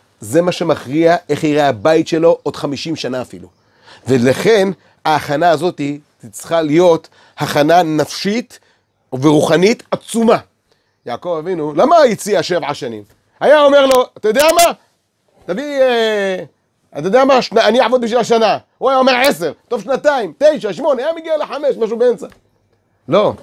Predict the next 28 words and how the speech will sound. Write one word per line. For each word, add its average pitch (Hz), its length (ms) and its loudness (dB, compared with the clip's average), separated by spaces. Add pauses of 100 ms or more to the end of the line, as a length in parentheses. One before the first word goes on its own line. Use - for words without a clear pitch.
(340)
יעקב 127 220 0
אבינו 180 260 2
ידע, 139 380 0
"יש 147 480 -4
לי, 185 200 -8 (480)
אני 185 180 0
בשביל 143 800 -4 (100)
שאני 131 320 -2
אזכה 131 360 0 (680)
להיות 151 280 -2
מוכן 160 360 -4
נפשית - 540 -6 (140)
לחיי 123 320 -2
הנישואים, 147 540 -2 (600)
ולא 160 240 4
סתם 226 240 2
בשביל 165 220 -2
לעשות 151 320 0
פוצי 147 200 -6
מוצי, 127 360 -6 (480)
שזה 110 220 -4
חשוב 165 300 2
גם 175 180 2
ביותר, 147 380 0
אבל 110 180 -6
לא 170 100 2
סתם, 123 220 -6 (320)
אלא 208 280 4